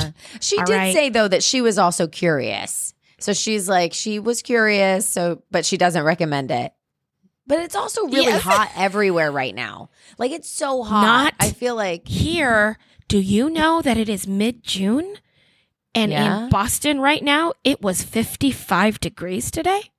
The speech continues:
Speaker 1: No way.
Speaker 2: Uh-huh.
Speaker 1: You guys are in a bubble 'cause that's crazy. Today, the heat index in Florida was a hundred and nine.
Speaker 2: What?
Speaker 1: Yeah, it was so bad. Like, we couldn't walk outside. Like, I was so uncomfortable.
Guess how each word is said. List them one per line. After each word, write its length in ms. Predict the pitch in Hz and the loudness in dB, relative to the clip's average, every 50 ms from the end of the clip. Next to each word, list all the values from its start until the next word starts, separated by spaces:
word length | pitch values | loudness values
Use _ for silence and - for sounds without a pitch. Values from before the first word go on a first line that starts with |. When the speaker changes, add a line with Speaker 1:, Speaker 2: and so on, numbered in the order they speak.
| _ _ _ - | _ _ _ -8
Speaker 1:
No 400 | 196 202 202 202 220 220 196 190 | -4 -2 2 2 4 4 4 4
way. 1040 | 175 160 156 170 170 180 208 240 254 247 226 208 185 170 156 156 147 143 143 139 151 - _ _ _ _ _ _ _ _ _ _ _ _ _ _ _ _ _ - | 2 2 2 2 4 4 4 4 4 4 2 2 2 0 0 -2 -2 -4 -6 -8 -12 -14 _ _ _ _ _ _ _ _ _ _ _ _ _ _ _ _ _ -4
Speaker 2:
Uh-huh. 220 | 202 202 196 190 202 | -4 -4 -2 -2 -2
Speaker 1:
You 100 | 226 233 | 0 2
guys 240 | 240 208 196 170 | 2 2 2 2
are 100 | 185 170 | 0 0
in 80 | 160 156 | 0 0
a 80 | 151 151 | 0 0
bubble 560 | 131 165 160 160 165 156 147 135 127 127 127 - | 2 4 4 4 4 4 2 0 0 -2 -4 -6
'cause 180 | - 170 147 131 | -6 -8 -4 0
that's 360 | 156 156 165 160 156 - - | 4 4 4 4 2 0 -8
crazy. 580 | - - 160 151 147 151 147 139 139 123 123 | -10 -6 -4 -2 -2 -2 -4 -4 -4 -4 -4
Today, 440 | 127 - 170 156 160 165 175 180 185 170 | -4 -2 2 4 4 6 6 4 4 2
the 100 | 165 165 | 0 0
heat 220 | 160 170 175 156 | 0 0 0 0
index 400 | 151 165 165 160 156 151 - - | 0 0 0 0 -2 -2 -2 -6
in 200 | - - 160 156 151 | -8 -6 -6 -6 -4
Florida 340 | - 151 147 147 151 156 151 | -2 0 2 2 4 4 2
was 160 | 147 143 147 | 2 2 0
a 40 | 143 | 0
hundred 340 | 139 156 135 135 139 139 127 | 0 0 -2 -2 -2 -2 -2
and 160 | 131 127 117 | -2 -4 -2
nine. 580 | 104 95 87 76 71 80 107 143 175 185 175 175 _ _ _ _ _ - - | -4 -2 -4 -4 -6 -8 -6 -4 -2 -2 -4 -4 _ _ _ _ _ -20 -12
Speaker 2:
What? 960 | - - - 277 294 320 302 294 302 302 294 - - _ - - - - - _ _ _ _ - | -8 -6 -4 -2 0 0 0 0 -2 -2 -6 -8 -10 _ -12 -12 -12 -14 -18 _ _ _ _ -4
Speaker 1:
Yeah, 340 | 165 175 170 160 151 123 - | 0 2 4 4 2 0 -2
it 120 | - 170 196 | 0 0 2
was 200 | 202 208 202 - | 2 2 0 -2
so 440 | - - - 214 185 175 170 175 185 | -4 -4 0 2 4 4 4 4 2
bad. 500 | 170 165 151 147 147 147 156 170 170 - - | 2 2 2 4 4 4 2 0 -2 -6 -6
Like, 380 | 160 156 151 147 143 - - _ _ _ _ _ _ _ _ _ - | -4 -2 -2 -4 -6 -10 -18 _ _ _ _ _ _ _ _ _ -4
we 120 | - 214 | -2 -2
couldn't 400 | - - - 226 220 - 180 196 | -2 -2 0 2 2 2 0 0
walk 240 | 196 175 160 156 - | 0 2 2 2 2
outside. 300 | 160 135 120 - - - | 0 0 0 -2 -4 -2
Like, 200 | - 180 175 - | 0 0 0 0
I 220 | - 151 170 175 180 | 2 4 4 4 4
was 160 | 185 180 - | 2 0 -4
so 320 | - - - 175 151 151 | -4 -2 0 0 0 0
uncomfortable. 840 | 143 143 143 - 151 127 123 - - 95 87 90 85 76 - 180 | -2 -6 -8 -8 -10 -10 -10 -10 -10 -8 -6 -6 -6 -6 -8 -8